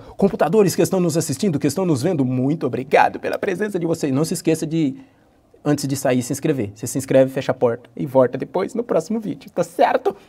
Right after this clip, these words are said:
E dia da gestante. Você que está barrigudinha, que Deus abençoe o seu neném, a sua menininha ou o seu menininho. Não coloca o nome de Ordonho, nem de Rabegunda e nem de Euf-, Euplúvia, tá? Euplúvio.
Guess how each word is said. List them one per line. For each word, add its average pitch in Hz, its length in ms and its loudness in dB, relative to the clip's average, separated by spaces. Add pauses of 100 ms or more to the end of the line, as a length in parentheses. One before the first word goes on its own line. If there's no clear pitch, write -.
(100)
E 220 80 -4
dia 226 160 2
da 233 100 6
gestante. 196 600 -4 (420)
Você 160 240 0
que - 40 -14
está 151 120 0
barrigudinha, 147 520 0 (200)
que 165 100 -6
Deus 151 160 4
abençoe 135 360 2
o 127 40 0
seu 139 100 -2
neném, 160 380 0 (160)
a 131 60 -2
sua 139 160 -2
menininha 143 480 4
ou 143 100 -2
o 139 40 -4
seu 143 140 -4
menininho. 160 400 0 (180)
Não 226 180 4
coloca 185 360 6
o 160 40 2
nome 143 180 2
de 135 140 4
Ordonho, 147 440 2 (180)
nem 185 180 0
de 160 300 2
Rabegunda 139 680 2 (160)
e 160 100 2
nem 156 180 2
de 151 140 -2
Euf-, 156 320 0
Euplúvia, 151 560 0 (180)
tá? 151 240 2
Euplúvio. 156 520 0